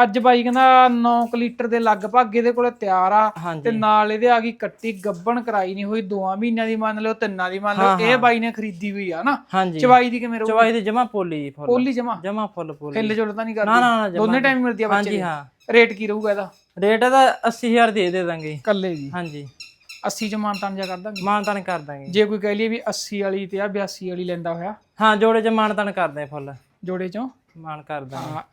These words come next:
Speaker 1: ਉਹ ਲਾ ਲਾ ਵੀ ਇੱਕ ਬਾਹਠ ਬਣਦਾ ਮੇਰਾ
Speaker 2: ਹਾਂਜੀ,
Speaker 1: ਖਿਆਲ।
Speaker 2: ਹਾਂ।
Speaker 1: ਇੱਕ ਸੱਠ ਦਾ ਹੋ ਜੂ?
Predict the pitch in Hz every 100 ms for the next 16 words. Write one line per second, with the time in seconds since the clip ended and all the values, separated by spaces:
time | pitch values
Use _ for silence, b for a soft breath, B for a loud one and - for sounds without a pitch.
0 | - 208 220 202 202 214 - 240 - 220
1 | 214 233 262 262 220 208 202 202 196 -
2 | 170 156 143 - 247 247 240 240 233 247
3 | 247 294